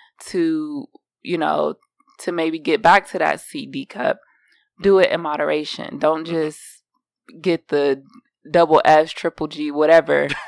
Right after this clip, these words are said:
Speaker 2: <laughs>
Speaker 1: um, breast. But if that's what you want to do to feel beautiful within yourself, but not anyone else,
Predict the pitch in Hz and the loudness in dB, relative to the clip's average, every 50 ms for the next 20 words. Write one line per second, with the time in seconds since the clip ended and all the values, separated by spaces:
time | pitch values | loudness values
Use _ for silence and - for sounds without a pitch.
0 | - - - - - - - - 160 - - 165 170 165 156 147 - - - 151 | -16 -18 -20 -20 -20 -12 -8 -8 -6 2 6 8 8 8 8 4 2 -2 -8 -12
1 | 151 - _ _ _ 165 185 190 185 165 156 160 - - _ 190 160 156 156 151 | -16 -20 _ _ _ 2 4 6 6 6 6 2 -4 -10 _ 2 4 6 6 4
2 | - - _ _ _ _ _ _ _ - - 196 190 - - 175 170 190 190 - | 2 0 _ _ _ _ _ _ _ 2 2 2 2 2 4 4 4 4 4 0
3 | - 190 165 - 165 175 185 185 185 185 175 170 170 180 175 170 143 - - 180 | -2 -2 -2 -2 -4 -12 -16 -14 -14 -14 -12 -6 0 0 0 0 0 -4 -10 -12
4 | 170 156 165 165 170 170 - 175 - - 170 156 156 156 147 151 160 160 170 - | -6 -4 -4 -4 -4 -6 -8 -14 -8 -4 -2 -2 -2 -2 -4 -6 -4 -4 -4 -4
5 | - 165 156 156 151 - - 151 156 151 147 156 - - 156 156 165 - - - | -4 -4 -2 -2 -4 -4 -6 -6 -4 -4 -6 -6 -4 -2 -2 -2 -2 -2 -6 -8
6 | 123 143 147 147 139 - - 156 151 143 143 143 143 - - 147 156 165 202 214 | -4 -2 0 0 0 0 -4 -8 -8 -6 -6 -6 -4 0 4 6 6 6 4 2
7 | - - _ | -4 -12 _